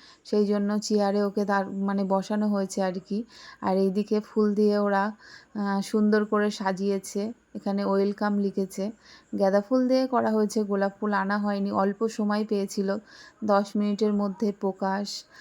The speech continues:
আমার মেয়ে প্রিয়াঙ্কা, মানে আমার বোন আর কি,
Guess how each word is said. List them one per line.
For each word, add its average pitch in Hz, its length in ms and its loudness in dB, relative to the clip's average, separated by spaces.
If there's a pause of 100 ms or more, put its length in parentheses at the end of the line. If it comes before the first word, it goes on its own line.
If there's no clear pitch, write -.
(240)
আমার 190 400 -2
মেয়ে 202 500 0 (440)
প্রিয়াঙ্কা, 196 580 -2
মানে 190 220 -2
আমার 190 200 0
বোন 196 320 -2
আর 196 220 -4
কি, 233 220 -4